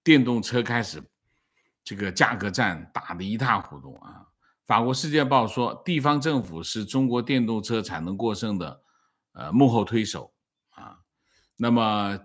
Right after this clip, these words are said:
但是呢，现在电动车市场的淘汰赛已经打响，规模小的电动车会出局啊。那么原来是中国有三百家电动车，现在已经剩-，剩下一半。那么专家预计，最终能活下来的电动车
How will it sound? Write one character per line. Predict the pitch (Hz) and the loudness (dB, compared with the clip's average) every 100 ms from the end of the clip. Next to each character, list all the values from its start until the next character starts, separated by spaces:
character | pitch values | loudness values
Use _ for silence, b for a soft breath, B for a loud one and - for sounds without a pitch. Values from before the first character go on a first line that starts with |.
| - | 6
但 | 160 131 | 6 6
是 | 135 | 4
呢， | 120 110 | 0 0
现 | 156 135 | 0 2
在 | 117 | 0
电 | - 160 143 | 2 2 2
动 | 135 127 | 0 -2
车 | 135 127 | 0 -2
市 | - 135 | -2 -6
场 | 98 80 | -6 -8
的 | 82 | -10
淘 | - 92 123 | -8 -4 0
汰 | 151 123 | 2 2
赛 | 147 113 - - | 2 0 -2 -14
已 | 85 | -12
经 | 87 - | -8 -8
打 | - | -8
响， | 85 - 52 _ _ _ _ _ _ _ _ - | -8 -10 -14 _ _ _ _ _ _ _ _ 2
规 | 180 | 4
模 | 175 | 6
小 | 175 104 | 2 0
的 | 90 | -2
电 | 104 139 | -2 0
动 | 131 117 | 0 0
车 | - 110 | -2 -2
会 | 117 104 | -2 -4
出 | - 107 | -6 -10
局 | 90 73 - - | -10 -14 -16 -20
啊。 | 58 - _ _ _ _ _ | -20 -20 _ _ _ _ _
那 | 120 | -4
么 | 117 117 113 110 107 107 | -2 0 0 -2 -2 -2
原 | 107 113 165 | 0 2 4
来 | 160 143 | 2 0
是 | 143 127 | -4 -6
中 | 151 147 | -4 -2
国 | 135 | 0
有 | 107 | 0
三 | - 170 170 | 4 4 4
百 | 101 | -2
家 | 98 87 | -4 -6
电 | 92 85 | -8 -10
动 | 73 | -12
车， | - 80 | -14 -10
现 | - 143 | -2 0
在 | 127 | 0
已 | 95 - | -4 -12
经 | 90 | -14
剩-， | 90 117 101 | -8 -8 -6
剩 | 120 107 | -6 -6
下 | 95 | -6
一 | 90 | -6
半。 | 87 101 - _ _ _ _ - | -4 -4 -6 _ _ _ _ -4
那 | 123 | 0
么 | 120 | 0
专 | 120 156 151 | 2 2 4
家 | 147 | 2
预 | 156 143 | 2 -2
计， | 110 139 113 | -4 -4 -6
最 | - 185 151 | -2 0 2
终 | 131 139 | 2 0
能 | 123 120 | 0 -2
活 | - 87 120 | -4 -4 -2
下 | 147 123 | 2 2
来 | 104 | 0
的 | 90 82 - | -4 -8 -6
电 | 131 120 | 0 0
动 | 110 | 0
车 | 101 113 98 92 | -4 -4 -6 -10